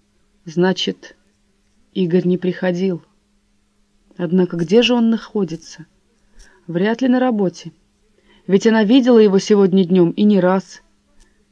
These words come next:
Игорь был так озабочен, сразу видно, что человеку не до работы. Тут Даша вспомнила, как Лиза рассказывала старику в больнице, что наняла какую-то шпану,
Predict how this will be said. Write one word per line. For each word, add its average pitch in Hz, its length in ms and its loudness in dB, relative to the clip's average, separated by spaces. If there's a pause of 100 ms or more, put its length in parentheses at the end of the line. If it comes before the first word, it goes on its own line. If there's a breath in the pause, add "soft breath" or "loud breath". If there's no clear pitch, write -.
(280)
Игорь 180 320 0
был 180 200 2
так 185 240 -2
озабочен, 180 600 0
сразу 208 380 -2
видно, 180 220 0
что 175 180 -10
человеку 185 480 -2
не 180 100 2
до 180 120 0
работы. 180 460 -2 (1160)
Тут 277 180 2
Даша 269 280 2
вспомнила, 233 640 0
как 185 220 -4
Лиза 240 640 2 (540 soft breath)
рассказывала 262 640 2
старику 254 460 2
в 220 40 2
больнице, 247 480 4
что - 180 -2
наняла 240 360 4
какую-то 262 340 0
шпану, 233 720 2